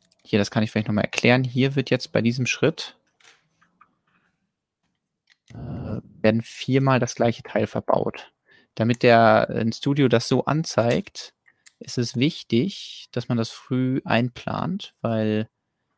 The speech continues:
ähm, tatsächlich muss man dafür schon bei dem Modell, was man gebaut hat, ich nutze die Gelegenheit übrigens, das hier mal zu speichern,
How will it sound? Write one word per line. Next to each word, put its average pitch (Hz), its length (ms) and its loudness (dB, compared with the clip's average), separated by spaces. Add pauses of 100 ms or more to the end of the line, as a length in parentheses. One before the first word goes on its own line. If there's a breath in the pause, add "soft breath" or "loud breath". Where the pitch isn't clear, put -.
(240)
ähm, 107 640 -4 (640)
tatsächlich - 920 -4 (160)
muss 123 240 -6
man 113 80 0
dafür 113 680 0 (680 loud breath)
schon 117 600 -2
bei 107 120 0
dem 110 120 -2
Modell, 113 320 2
was - 160 -2
man 110 100 -6
gebaut 117 380 0
hat, - 340 -6 (220)
ich - 100 -18
nutze - 240 -10
die - 60 -20
Gelegenheit 120 400 -8
übrigens, 110 240 -8
das - 100 -10
hier - 140 -12
mal - 80 -12
zu - 120 -20
speichern, - 480 -6